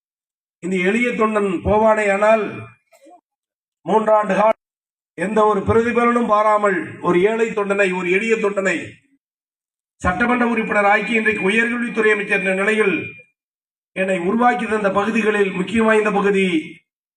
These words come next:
மணக்-, அணக்கரை, மணக்குன்னம் பகுதி என்பதை என்றைக்கும் நான் மறக்காத நிலையில் உள்ளவன்.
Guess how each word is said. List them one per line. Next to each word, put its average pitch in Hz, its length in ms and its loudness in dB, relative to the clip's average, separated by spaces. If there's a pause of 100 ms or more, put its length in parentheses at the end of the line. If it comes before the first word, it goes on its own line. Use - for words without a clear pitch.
(140)
மணக்-, 190 340 0
அணக்கரை, 214 480 2 (120)
மணக்குன்னம் 220 540 0
பகுதி 202 180 -2
என்பதை 190 400 0 (300)
என்றைக்கும் 208 460 0
நான் 190 240 -2
மறக்காத 202 440 0
நிலையில் 190 280 -4
உள்ளவன். 175 320 -4